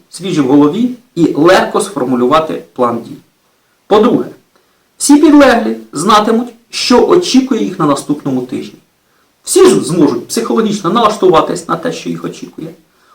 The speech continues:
обдумати за вихідні, як і що вони робитимуть, і, найголовніше, зможуть побудувати свій власний графік особистого життя. В них буде мир в сім'ї,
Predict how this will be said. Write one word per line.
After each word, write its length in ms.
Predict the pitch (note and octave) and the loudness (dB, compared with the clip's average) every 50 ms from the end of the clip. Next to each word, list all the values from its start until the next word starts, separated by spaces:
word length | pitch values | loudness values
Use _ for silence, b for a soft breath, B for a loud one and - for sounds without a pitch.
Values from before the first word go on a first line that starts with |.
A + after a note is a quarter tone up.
| _ _ | _ _
обдумати 720 | - B3+ D#4 E4 D#4 D4 E4+ E4+ D#4 - - - - F3 | 2 4 4 4 4 6 6 6 8 8 6 4 4 4
за 100 | F3 F3 | 4 4
вихідні, 500 | E3 E3+ E3+ E3+ - F3 D#3 E3 D3+ C3 | 4 4 2 0 -2 -4 -4 0 0 0
як 320 | B2 D3+ A3+ B3 B3 - E3+ | 2 2 2 2 2 2 -2
і 40 | - | -4
що 200 | - - F#3+ F3+ | -2 0 0 2
вони 180 | D#3+ C#3+ C3+ | 2 2 0
робитимуть, 640 | B2+ B2+ A#2+ A2+ B2+ C#3+ - - E3 F#3 G#3+ - - - _ _ _ _ | 0 -2 0 0 -2 -2 -2 -4 -10 -10 -10 -12 -14 -18 _ _ _ _
і, 280 | A3 B3+ C4 - - - - | 2 4 4 4 2 -2 -2
найголовніше, 760 | E3+ F3+ E3+ D3+ E3 D#3 D#3 D3 G#3 C#4+ F4 F4 - - - - _ _ _ _ _ _ | 0 2 2 2 4 2 2 2 4 4 4 2 2 -2 -8 -16 _ _ _ _ _ _
зможуть 420 | - - A3+ C4 C4 C4 B3+ - | -4 0 2 4 4 4 4 2
побудувати 720 | - B3+ B3 B3+ C4 C4 C#4 C4+ C4 B3 - - - - B2+ | 2 2 4 4 4 4 4 4 4 4 4 2 2 0 -2
свій 240 | - - D#3 F3 D#3+ | -4 -4 -2 -2 0
власний 420 | D3+ F3+ F3 C#3+ - - - A#2+ | 2 2 2 2 2 -2 -4 -4
графік 420 | - F#3 G3 B3+ D4 - - B2+ - - | -2 0 2 2 2 2 -2 -6 -10 -8
особистого 580 | E3 - - C3+ A#2+ C#3+ D3 C#3+ - - C3 B2+ | -8 -6 -6 -4 -4 -4 -4 -4 -4 -6 -6 -4
життя. 300 | A#2+ A2+ A2+ - - - _ _ _ _ _ _ _ _ _ _ _ _ _ - | -4 -6 -8 -10 -16 -20 _ _ _ _ _ _ _ _ _ _ _ _ _ 2
В 40 | |
них 180 | D4 F4+ - - | 4 4 4 4
буде 180 | - - D3+ - | 4 2 2 4
мир 160 | A#3 D4 - | 2 2 0
в 60 | - | 0
сім'ї, 400 | - - D3+ C3 - - - - | -4 -6 -6 -6 -6 -8 -10 -10